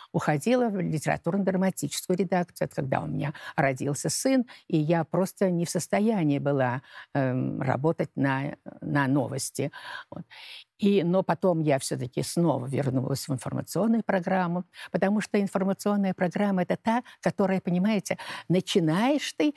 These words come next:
и заканчиваешь. Всё, так сказать, м, и качество того материала, который делаешь, будет ли это,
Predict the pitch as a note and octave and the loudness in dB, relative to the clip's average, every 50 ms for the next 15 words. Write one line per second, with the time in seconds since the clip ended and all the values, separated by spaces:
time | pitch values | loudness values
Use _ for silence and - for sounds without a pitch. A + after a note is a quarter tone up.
0 | - - - _ _ - - C4+ - - - - A3 - - E3 C#3+ - - - | -4 -16 -16 _ _ 0 0 0 0 0 0 -2 0 0 0 0 0 -2 -4 -8
1 | - E3 D#3 E3 E3+ - - - - - - - - - - - B3 B3+ C#4 C#4+ | -8 -6 -6 -6 -6 -8 -10 -12 -14 -10 -6 -4 -2 -2 0 2 2 4 2 2
2 | C#4+ - - _ - G3 - - - - E3+ G#3 G#3 G3 - - - - - - | -2 -4 -10 _ -4 -2 -2 -2 -2 0 2 2 2 2 0 -8 -16 -18 -16 -8
3 | - - F3 E3+ E3+ E3 - - _ - - G3+ A3+ A3 G#3 - - - - - | -2 0 2 2 2 2 -2 -4 _ -2 0 2 2 2 0 -4 -10 -20 -16 -16
4 | - _ - - G#3 G3 F3+ D#3 - D#3+ - - - D#3+ D3+ - D3 D#3+ - _ | -14 _ -2 0 2 2 0 -2 -4 -6 -6 -6 -4 -2 -2 -2 -2 -4 -8 _
5 | _ _ - C#3 C#3 F3+ E3 - _ _ _ _ _ - E3 D3+ E3 - - D#3 | _ _ 0 2 2 2 0 0 _ _ _ _ _ 0 2 2 2 2 2 0
6 | D3 D#3 G#3+ B3 D4 C4+ D3 - F3 D#3+ - E3 D3 D3+ D3 C#3+ - C#3 C#3 B2 | 2 4 4 4 4 4 2 0 -2 -2 0 0 0 0 -2 -2 -2 -2 0 0
7 | B2 B2+ C3+ - - - - - - - - D3+ G3 A3 G#3 - - F3+ - - | 0 -2 -2 -4 -6 -10 -16 -20 -14 -6 0 2 2 2 2 2 0 -2 0 0
8 | E3+ D3+ D3+ E3 | 0 0 0 -2